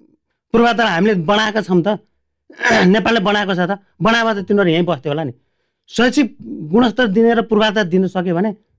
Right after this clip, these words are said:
अडाउन सकिन्छ। क्याचमेन्ट एरिया भनेको त्यही हो। अब <clears throat> दक्षिण कोरियाको उदाहरण दिन्छन् साथीहरूले, दक्षिण कोरियामा क्याचमेन्ट एरिया बनाएको छ,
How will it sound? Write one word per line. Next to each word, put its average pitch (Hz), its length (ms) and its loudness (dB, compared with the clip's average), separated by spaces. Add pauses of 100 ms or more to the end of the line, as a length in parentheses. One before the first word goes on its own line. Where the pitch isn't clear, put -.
(280)
अडाउन 196 320 0
सकिन्छ। 139 400 -6
क्याचमेन्ट 208 500 0
एरिया 190 240 2
भनेको 156 200 -2
त्यही 202 220 2
हो। 123 140 -4 (580)
अब 214 100 2
<clears throat> 233 1300 -4
दक्षिण 233 300 2
कोरियाको 254 420 2
उदाहरण 233 280 4
दिन्छन् 220 260 2
साथीहरूले, 147 380 0
दक्षिण 196 280 0
कोरियामा 202 340 2
क्याचमेन्ट 185 380 2
एरिया 180 220 2
बनाएको 180 320 0
छ, 247 80 -2